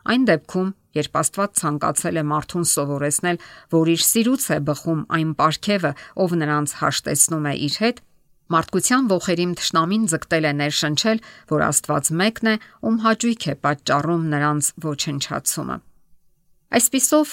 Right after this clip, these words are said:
երկնքի կողմից աստվածային սերը բացահայտելու համար սահմանված զոհաբերություններն ու ծիսական արարողությունները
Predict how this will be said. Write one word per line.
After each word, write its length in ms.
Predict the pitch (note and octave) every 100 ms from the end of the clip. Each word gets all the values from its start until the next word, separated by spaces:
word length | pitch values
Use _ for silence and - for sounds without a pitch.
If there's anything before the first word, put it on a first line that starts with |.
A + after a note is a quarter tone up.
| -
երկնքի 520 | E3+ E3+ - F#3+ C#4
կողմից 480 | C4+ E3 D#3 F#3+ G#3+
աստվածային 760 | E3 D3 - D#3 D3+ D#3 D3+ D3+
սերը 380 | - D#3 E3+ D#3+
բացահայտելու 800 | D3+ D3 - D#3 D3 D3 D3 D3
համար 380 | D#3 D3 D#3 F#3
սահմանված 760 | - C#3+ D3 D3 C#3+ D3+ D#3
զոհաբերություններն 1120 | C#3+ C#3+ C#3+ D#3 C#3+ C#3+ - D3+ D#3 D#3+ D3+
ու 60 | C3+
ծիսական 600 | D3 D3 D3 C3+ D#3 D3
արարողությունները 1000 | - D3 C3+ C3+ C#3 C3+ - D3 E3+ A#3